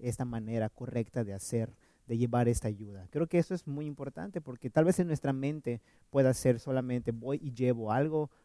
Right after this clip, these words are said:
voy y deposito esto o voy y sirvo de esta manera, pero tenemos que tener mucho cuidado con esto porque no todas las asociaciones y todos los lugares se rigen por las mismas normas que nosotros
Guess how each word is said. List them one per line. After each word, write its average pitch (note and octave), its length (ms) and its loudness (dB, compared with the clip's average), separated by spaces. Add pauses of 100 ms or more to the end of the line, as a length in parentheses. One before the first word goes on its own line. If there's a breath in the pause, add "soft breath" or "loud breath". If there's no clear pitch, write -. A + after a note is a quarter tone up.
voy B2+ 260 0
y C3 80 -4
deposito A#2+ 720 -4
esto C#3 500 -2
o A#2+ 80 -12
voy B2 220 -4
y A#2+ 60 -2
sirvo B2+ 400 -2
de A#2 80 2
esta A#2 180 -2
manera, C3 480 -4 (380 soft breath)
pero B2+ 180 0
tenemos D3 240 0
que D#3+ 80 0
tener C#3+ 220 2
mucho D3 200 -8
cuidado D3+ 380 0
con D#3 180 -10
esto F3 280 -8
porque A#2 280 -6
no B2+ 160 -2
todas D3+ 520 0 (180 soft breath)
las A#2 220 0
asociaciones C3 840 0
y A#2+ 80 -2
todos B2+ 340 -2
los A2+ 300 -10
lugares A#2+ 560 2 (120)
se - 120 2
rigen D3 340 4
por A#2 120 -2
las A2+ 160 2
mismas B2+ 440 -4
normas A#2+ 380 -6
que A#2 80 -12
nosotros G#2+ 540 -16